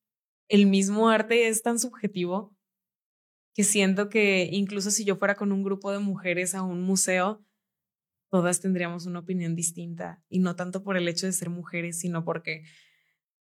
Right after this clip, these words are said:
a ver, hay gente que dice que el arte contemporáneo no es arte,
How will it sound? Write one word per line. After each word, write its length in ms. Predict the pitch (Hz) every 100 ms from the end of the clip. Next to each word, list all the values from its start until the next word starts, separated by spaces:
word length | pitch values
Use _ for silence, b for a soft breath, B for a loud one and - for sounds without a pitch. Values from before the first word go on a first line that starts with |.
| _ _ _ -
a 140 | 185
ver, 320 | 180 170 170 - -
hay 160 | 196
gente 320 | 202 220 220 226
que 80 |
dice 260 | 220 202 208
que 80 | 208
el 60 | 185
arte 240 | 185 196
contemporáneo 800 | 202 180 175 175 175 170 180 196
no 140 | 180
es 160 | 160 165
arte, 420 | 165 - 165 _